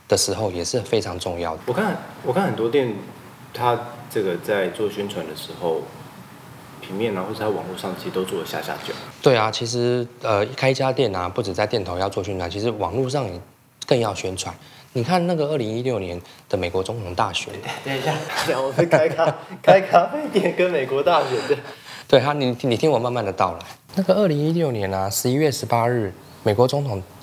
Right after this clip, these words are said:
Speaker 1: 开票的结果啊，川普最后是以三百零六张选票啊，击败希拉蕊的两百三十二张票，那当选美国的第五十八届总统。那你看，一个政治素人，他怎么击败拥有众多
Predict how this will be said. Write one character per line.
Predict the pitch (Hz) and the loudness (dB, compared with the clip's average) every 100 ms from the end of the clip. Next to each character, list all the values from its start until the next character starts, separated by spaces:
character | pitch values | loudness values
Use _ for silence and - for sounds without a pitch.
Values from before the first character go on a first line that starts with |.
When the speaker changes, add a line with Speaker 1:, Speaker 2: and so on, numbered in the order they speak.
| - | -8
Speaker 1:
开 | - | 0
票 | 123 143 107 | 0 2 0
的 | 92 | 0
结 | - 101 | -2 0
果 | 104 82 | 0 0
啊， | 80 - - - | -2 -6 -12 -2
川 | 160 170 | 2 4
普 | 120 95 | 2 0
最 | 135 117 | 2 2
后 | 123 | 0
是 | - 123 107 | -2 0 0
以 | 95 87 - - | -2 -8 -14 -4
三 | - 151 | 0 4
百 | 120 | 2
零 | 90 90 | 2 0
六 | 117 107 | 2 2
张 | 104 104 101 - | 0 -6 -8 -8
选 | - 82 | -6 -4
票 | - 123 | 0 2
啊， | 90 85 - | 2 -2 -2
击 | - | 0
败 | 95 117 | 2 2
希 | - 113 | 2 2
拉 | 113 | 2
蕊 | 110 85 | 0 -2
的 | 87 85 - - - | -6 -8 -12 -12 -2
两 | 113 | 0
百 | 113 | 0
三 | 90 110 | 0 0
十 | - | 0
二 | 98 92 | -2 -4
张 | - 87 | -4 -4
票， | - 90 82 - - - - - | -2 -2 -2 -8 -18 -16 -2 2
那 | |
当 | 175 180 | 4 4
选 | 180 104 | 4 0
美 | 92 87 | -2 -4
国 | 95 92 | -2 -2
的 | |
第 | 92 117 - | 0 -2 -2
五 | 98 87 | -4 -4
十 | - | 4
八 | 113 113 | 4 6
届 | 113 | 2
总 | - 87 | 0 -4
统。 | 85 87 - - - - - | -6 -8 -10 -18 -18 -16 2
那 | 190 | 4
你 | 180 113 | 4 0
看， | - 147 - - | 0 0 -2 -4
一 | - | 2
个 | 165 | 4
政 | 127 160 | 4 4
治 | 131 135 | 2 -2
素 | - 131 | -2 -2
人， | 98 87 | -2 -4
他 | 90 120 | -6 -4
怎 | - | 0
么 | 101 | 0
击 | 98 - | 2 0
败 | 104 131 | 2 2
拥 | 117 131 | 2 -2
有 | 107 90 | -2 -2
众 | 147 117 | 0 0
多 | 117 113 | 2 2